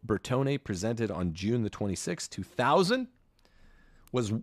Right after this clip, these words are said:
well over double that. I think if, if I do the math, maybe triple that. It was on two pages, not one, not a single sheet of twenty-four or twenty-five lines counted. I don't know why he made a mistake. Why would you not have an exact number? But he, he held it against the light, and it was thin,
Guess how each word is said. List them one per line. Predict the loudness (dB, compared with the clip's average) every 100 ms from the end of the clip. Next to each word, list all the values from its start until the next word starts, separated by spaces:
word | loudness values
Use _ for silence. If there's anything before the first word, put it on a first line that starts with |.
| 0
well | 2 6 8 8 6
over | 4 4
double | 2 6 8 8
that. | 4 2
I |
think | 0 -2 -2
if, | -4 -6
if | -2
I | 0
do | 0
the | 0
math, | 0 0
maybe | 0 -2
triple | 0 2 2 2
that. | 0 -6
It | -14 _ _ _ -4
was | -2
on | 0
two | 2 2
pages, | 6 6 6 4 0 4
not | 6 8
one, | 8 8 8 4 -2
not | -2 0
a |
single | 0 2 0
sheet | 0 -2 -2 _ _ -20 -16 -10
of | -4
twenty-four | 0 0 2 0
or | 2
twenty-five | -2 0 2 2
lines | 0 -2 -4 -6
counted. | -6 -4 -4 -6 -8 _ -8
I |
don't | -6
know | -4
why | -4
he | -4
made | -4 -4
a |
mistake. | -6 -8 -6 -6 -6
Why | -8
would | -8
you | -8
not | -8 -10
have | -12
an | -12
exact | -12 -12 -14 -12
number? | -12 -12 -16 -20 _ _ _ _ _ _ -6
But | -4
he, | -4 -4
he | -2 0
held | 2 0
it | -2
against | -4 -2 0
the |
light, | 2 2 -2
and |
it | -6
was | -8
thin, | -6 -2 -2 -4